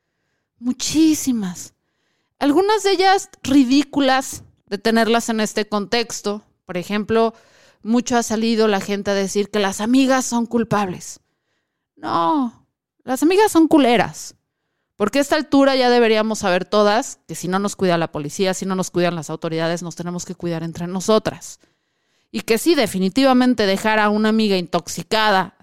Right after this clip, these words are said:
y sobre todo a cierta edad, aunque esta edad ya no sabemos ni a qué edad, ¿no? Porque ya vemos víctimas de todas, pero sobre todo a las mujeres jóvenes, no podemos dejar a una amiga sola,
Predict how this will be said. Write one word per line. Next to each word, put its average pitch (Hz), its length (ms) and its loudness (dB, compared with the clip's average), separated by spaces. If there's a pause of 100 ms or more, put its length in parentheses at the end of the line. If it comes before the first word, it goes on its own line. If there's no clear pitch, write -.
(160)
y - 80 -16
sobre 139 240 -12
todo 196 300 0
a 165 100 0
cierta 202 420 -4
edad, 190 180 2
aunque 185 200 -2
esta 214 200 -6
edad 190 240 -4 (500)
ya 220 120 0
no 233 100 2
sabemos 208 300 -2
ni 190 80 -4
a 180 60 -6
qué 202 120 -2
edad, 190 240 2
¿no? 165 160 -8
Porque 156 260 -8
ya 156 180 -4
vemos 180 480 -4
víctimas 180 440 -4
de 160 80 -6
todas, 185 280 -2
pero 165 180 -8
sobre 190 200 -2
todo 254 200 4
a 247 40 6
las 202 200 2
mujeres 208 420 -2
jóvenes, 190 580 -2 (880)
no 311 320 4
podemos 285 400 4
dejar 240 260 0
a 254 60 4
una 233 180 2
amiga 233 300 2
sola, 240 480 -2